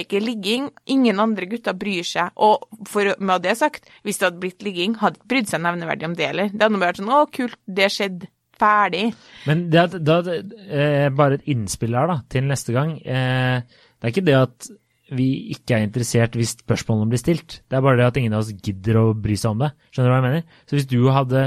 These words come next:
Speaker 2: stilt de spørsmålene du hadde brent inne med, da,
Speaker 1: Ja.
Speaker 2: så hadde jo folk lyttet og
Speaker 1: Det var
Speaker 2: syntes
Speaker 1: to
Speaker 2: det var
Speaker 1: pils
Speaker 2: gøy.
Speaker 1: inn, skjønner jeg. Fordi det
Speaker 2: Det var
Speaker 1: som
Speaker 2: for
Speaker 1: skjedde
Speaker 2: tidlig. Det var
Speaker 1: var
Speaker 2: for
Speaker 1: for
Speaker 2: tidlig.
Speaker 1: tidlig.
Speaker 2: Ja.
Speaker 1: Og så, og så er liksom, har de, seriøst,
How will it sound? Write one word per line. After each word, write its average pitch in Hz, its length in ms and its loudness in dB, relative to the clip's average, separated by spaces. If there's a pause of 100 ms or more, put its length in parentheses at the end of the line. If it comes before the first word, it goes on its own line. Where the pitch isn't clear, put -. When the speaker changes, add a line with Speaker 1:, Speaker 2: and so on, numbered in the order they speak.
Speaker 2:
stilt 175 420 -4
de 180 160 2
spørsmålene 131 500 -2
du 139 120 2
hadde 117 240 0 (100)
brent 127 760 -4
inne 120 120 -4
med, 123 160 -6
da, 131 80 -4 (480)
Speaker 1:
Ja. 214 180 2
Speaker 2:
så 151 80 0
hadde 127 240 -2
jo 151 160 4
folk 131 240 2
lyttet 127 320 -4
og 113 160 2
Speaker 1:
Det 117 80 4
var 214 140 4
Speaker 2:
syntes 123 100 2
Speaker 1:
to 262 80 4
Speaker 2:
det - 80 2
var - 60 2
Speaker 1:
pils 147 160 0
Speaker 2:
gøy. 220 100 -2
Speaker 1:
inn, 226 140 2
skjønner 233 320 2
jeg. - 160 -10
Fordi 247 160 4
det 220 60 -2
Speaker 2:
Det 190 100 4
var - 20 6
Speaker 1:
som 233 80 2
Speaker 2:
for 156 80 4
Speaker 1:
skjedde 139 80 4
Speaker 2:
tidlig. 170 140 2 (160)
Det 156 80 -6
var 151 80 4
Speaker 1:
var - 0 -
Speaker 2:
for - 100 4
Speaker 1:
for 147 80 4
Speaker 2:
tidlig. 196 220 2
Speaker 1:
tidlig. 214 180 -2
Speaker 2:
Ja. 151 60 0 (180)
Speaker 1:
Og 262 160 2
så, 262 140 4 (320)
og 277 120 4
så 294 280 4
er 294 180 2
liksom, 269 300 2 (160)
har 254 240 4
de, 220 140 -6 (260)
seriøst, 277 360 2